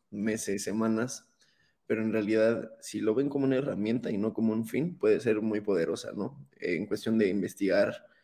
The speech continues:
y que sepan que lo importante es la pregunta y no tanto la respuesta, ¿no? O sea, cómo estructuras tu pregunta, pues, determina mucho cómo, cómo te va a responder. Y, pues, así, dándome un clavado igual en todo este, estos temas,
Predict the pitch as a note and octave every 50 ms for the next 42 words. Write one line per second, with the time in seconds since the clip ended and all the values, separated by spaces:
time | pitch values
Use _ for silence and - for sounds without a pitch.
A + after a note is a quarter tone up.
0 | _ _ _ - - _ _ - - - - - G#2 - - A2 A2 G#2+ A2+ -
1 | E2 - - - D2 E2+ G#2+ A2 - G2 G2 - A2 A2 G#2 A2 G2 F#2 A2 -
2 | - - - _ _ - - G#2 F#2+ - G#2+ G#2 G2 A#2 B2 A#2+ G#2+ - G2+ F#2+
3 | - A2 A2 G2+ - A2+ A#2 A2 A2 F#2 E2 F#2+ - G#2+ A2 - _ A2+ A#2 -
4 | - - F2+ F2+ - - - _ _ _ _ _ _ - A#2 A2+ - - A#2+ B2
5 | B2 A2+ A2+ A#2 - - G#2+ G2+ - - A2+ A2+ A2 A2+ - A2 F#2+ - F#2 F#2
6 | F#2+ G#2+ A#2 A#2 - E3 - - - _ - - - - - G#2 G2+ F#2+ F#2+ -
7 | G#2+ G#2+ G#2 G#2+ G#2+ A2 G#2 G#2 A2 G#2 - - A2+ - G#2 G#2+ A2 F#2 - _
8 | _ _ _ _ _ _ _ _ _ _ _ - A2 A2 G#2+ G#2 - G2 G2+ G#2
9 | A2+ A2+ - - - G2+ G2+ G2+ G2 G2+ - _ - _ _ _ - A#2+ A#2+ A#2+
10 | A#2+ A#2+ B2 C#3+ C3 C3+ - C#3+ D3 D#3 D#3 D3 C#3 C#3 C#3+ D3 D3+ D3 C#3+ C#3
11 | C#3+ C#3 C3 A#2+ A2+ A2+ A#2 A#2+ A#2+ A2+ G#2+ G2+ G2+ G#2 G2 A2 G#2+ A#2+ - -
12 | - F2+ E2+ C2+ - - - - G#2 A2 A2+ B2 A#2+ - - G#2 - - A2+ A2+
13 | - A#2 A#2+ A#2+ - A#2 A#2+ A#2+ A2+ G#2+ - E3 - -